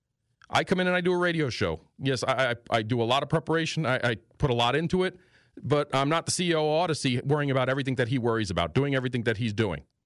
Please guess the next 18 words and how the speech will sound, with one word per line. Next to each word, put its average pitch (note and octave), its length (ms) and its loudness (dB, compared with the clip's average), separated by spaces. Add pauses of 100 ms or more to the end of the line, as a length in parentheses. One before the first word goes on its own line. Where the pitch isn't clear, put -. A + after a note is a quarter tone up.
(580)
sitting D#3 320 -2
down C#3 220 2
with B2 100 2
all C3 80 2
these C#3 140 -2
different C3+ 260 -2
divisions A#2+ 440 0
and G#2 100 0
making C3+ 260 0
these B2 140 0
decisions A#2 500 0
that G#2+ 140 0
affect - 380 -2 (640)
hundreds E3 380 2
of A#2 100 -2
thousands A#2 380 0
of - 80 -8
people. D#3+ 340 -2